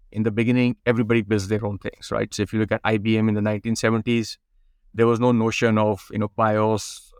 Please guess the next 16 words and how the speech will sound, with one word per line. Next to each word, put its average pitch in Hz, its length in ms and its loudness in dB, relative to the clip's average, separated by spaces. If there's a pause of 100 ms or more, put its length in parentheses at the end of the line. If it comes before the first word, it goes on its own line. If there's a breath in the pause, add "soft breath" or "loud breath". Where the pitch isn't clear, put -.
(120)
hardware, 107 680 0
application 107 680 -2
layer, 107 200 4
U 107 260 2
I 110 180 4
layer, 107 260 2
and 107 180 -4
so - 100 -10
on - 40 -12
and - 60 -20
so 104 80 -8
forth. 110 260 -2
It 110 120 -6
was 113 140 2
just 123 360 0
one, 110 600 0